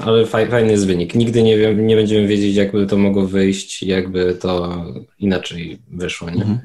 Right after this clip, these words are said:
Speaker 1: Może
Speaker 2: Mhm.
Speaker 1: to właśnie idealnie, że tak się potoczyło, <laughs> że to tak wysz-, wyszło, no. Ale ogólnie, no,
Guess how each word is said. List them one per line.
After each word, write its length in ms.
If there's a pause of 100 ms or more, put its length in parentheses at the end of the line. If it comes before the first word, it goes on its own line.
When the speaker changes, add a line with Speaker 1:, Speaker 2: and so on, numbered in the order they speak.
(180)
Speaker 1:
Może 140
Speaker 2:
Mhm. 140
Speaker 1:
to 80
właśnie 680
idealnie, 500
że 160
tak 200
się 160
potoczyło, 600 (300)
<laughs> 380
że 100
to 160
tak 280
wysz-, 380 (520)
wyszło, 360 (180)
no. 160
Ale 240
ogólnie, 680
no, 320